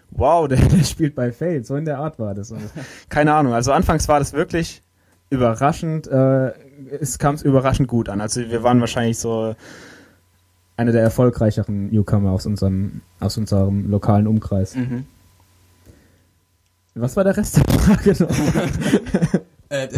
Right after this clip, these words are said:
Speaker 2: nee, das, das war sogar schon
Speaker 1: Ah,
Speaker 2: die
Speaker 1: ja,
Speaker 2: Antwort.
Speaker 1: okay.
Speaker 2: Ich hab, ich,
Speaker 1: Gut.
Speaker 2: ich, ich, ich, ich versuch grad hier überzuleiten, äh, zu dem Thema,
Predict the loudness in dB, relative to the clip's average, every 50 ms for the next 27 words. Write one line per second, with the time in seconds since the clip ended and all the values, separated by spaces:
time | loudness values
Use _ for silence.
0 | -4 -2 -4 -6 -6 -6 -6 -8 -6 -4 -4 -4 -4 -4 -6 -6 -6 -4 -2 0
1 | 2 4 4 4 2 2 0 -2 -2 -2 -6 -8 -10 -8 -8 -8 -6 -6 -6 -6
2 | -8 -10 -10 -10 -10 -10 -8 -6 -6 -6 -8 -10 -10 -10 -10 -10 -10 -8 -8 -8
3 | -6 -6 -8 -8 -8 -8 -8 -6 -6 -6 -4 -4 -2 -2 -2 -4 -4 -6 -6 -6
4 | -6 -4 -2 -2 -2 -2 -4 -4 -4 -4 -4 -4 -6 -8 -6 -6 -6 -6 -8 -10
5 | -10 -8 -8 -8 -8 -6 -6 -6 -4 -4 -4 -4 -4 -4 -4 -4 -6 -8